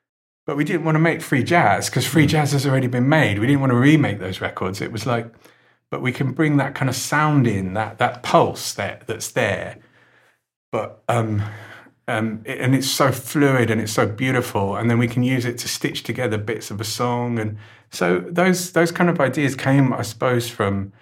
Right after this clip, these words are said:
Speaker 1: decades of listening to that kind of music, like listening to dub, listening to contemporary classical music,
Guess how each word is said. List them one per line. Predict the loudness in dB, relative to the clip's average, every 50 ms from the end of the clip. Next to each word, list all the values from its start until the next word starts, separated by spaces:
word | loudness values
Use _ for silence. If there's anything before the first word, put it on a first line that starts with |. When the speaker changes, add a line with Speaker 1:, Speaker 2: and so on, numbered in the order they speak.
| -20 -20 -20 _ _
Speaker 1:
decades | -4 -4 -2 0 0 0 0 0 -4
of | -4 -4 0
listening | 0 0 0 0 -2 -2 0 0 0 -2 -4 -6
to | -6 -4 -2 -2 -2 -2 -4 -10 -18 -8 -4
that | -4 -4 -4 -4
kind | 0 2 2 4 4 4
of | 2 2 2
music, | 4 4 4 4 4 2 -2 -6 -10 -10 -6 -4
like | -4 -2 0
listening | 0 -2 0 0 -2 -2
to | -2 -4
dub, | -6 -6 -4 -2 -2 -2 -2 -2 -2
listening | -2 -2 -2 -2 0 0 0 -2
to | -4 -6 -6 -6
contemporary | -8 -6 -4 -4 -2 -2 -2 -2 -2 -2 -4 -2
classical | 0 0 0 0 0 -2 -4
music, | -2 -2 0 -2 -2 -4 -8 -10 -12 -14 -20 -20